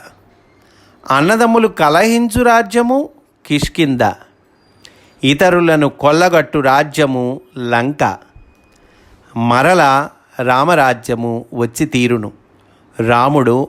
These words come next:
అవతరించును. ఈ వాక్యములను ఒక అట్టపై లిఖింపజేసి అనంతర కాలమున గురుదేవులు మన వైద్యాలయములందు ప్రదర్శింపచేసిరి. అట్లే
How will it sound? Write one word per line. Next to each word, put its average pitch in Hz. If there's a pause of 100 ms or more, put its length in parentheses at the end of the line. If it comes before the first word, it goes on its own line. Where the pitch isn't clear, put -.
(100)
అవతరించును. 120 (920)
ఈ 156
వాక్యములను 156 (140)
ఒక 131
అట్టపై 156
లిఖింపజేసి 156 (680)
అనంతర 156
కాలమున 135 (140)
గురుదేవులు 131 (580)
మన 170
వైద్యాలయములందు 160
ప్రదర్శింపచేసిరి. 131 (1080)
అట్లే 139